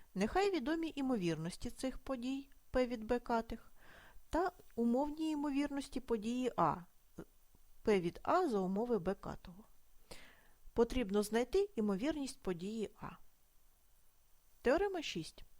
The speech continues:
Якщо випадкова подія А може з'явитися лише сумісно з однією із несумісних між собою подій Б один, Б два, Б Н, що утворюють повну групу,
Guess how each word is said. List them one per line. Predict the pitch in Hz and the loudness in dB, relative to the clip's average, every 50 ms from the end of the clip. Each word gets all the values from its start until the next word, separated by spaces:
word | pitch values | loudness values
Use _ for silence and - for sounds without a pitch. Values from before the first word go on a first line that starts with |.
| - - - - - - - - - - - | -20 -20 -18 -18 -18 -18 -20 -20 -20 0 2
Якщо | 214 220 214 - - 392 403 | 2 2 2 2 0 2 4
випадкова | 427 403 - - 269 - - - 311 320 294 269 | 4 4 4 2 0 0 0 -2 0 2 2 2
подія | 262 - 247 226 214 233 240 240 226 - - | 4 2 0 0 0 0 2 2 2 2 2
А | - 175 160 147 | 0 0 0 0
може | 151 165 185 202 302 339 359 311 | -2 -2 0 0 2 2 2 -2
з'явитися | 254 - 214 226 226 214 220 202 - 180 - - 185 | 0 2 2 2 4 2 0 0 -2 -4 -2 0 0
лише | 185 208 240 - - 320 | 2 2 0 0 -2 -2
сумісно | - - - 269 240 220 185 160 - - - 151 135 151 | -2 -2 -2 -2 -2 0 -2 -2 -4 -8 -8 -8 -8 -8
з | - - - | -10 -8 -4
однією | - 143 202 190 214 233 233 214 208 202 165 143 - - - - _ | -2 -2 -2 -2 -2 -2 -2 2 2 2 2 2 -2 -6 -12 -12 _
із | - 202 202 - - - - | -2 0 0 0 -6 -6 -2
несумісних | 185 208 226 - - 269 240 220 180 - - - 170 - - | 0 0 0 0 -2 -2 0 0 -2 -2 -4 -8 -8 -6 -6
між | 170 170 - - | -6 -6 -6 -6
собою | - - 196 185 202 202 196 180 | -6 -6 -4 0 0 2 2 0
подій | 165 - - 190 180 175 175 156 147 | 0 -4 -6 -6 -4 -4 -6 -6 -4
Б | 160 175 180 | -2 0 0
один, | 180 180 170 185 185 175 175 | 0 0 0 0 0 0 -2
Б | 165 175 | -2 -4
два, | 160 165 165 180 175 | -4 0 0 0 0
Б | 160 165 170 - - | 2 0 -2 -2 0
Н, | - 160 143 - | -2 -2 -2 -4
що | - - - - 185 | -6 -6 -4 -2 -2
утворюють | 180 - - 170 175 170 156 156 156 147 - - | -4 -4 -4 -2 -2 -2 -2 -2 -4 -6 -8 -8
повну | - - 160 143 147 147 147 156 | -6 -6 -4 -4 -6 -6 -8 -6
групу, | 147 151 127 - - - - 233 311 | -6 -8 -10 -10 -8 -6 -4 -4 -4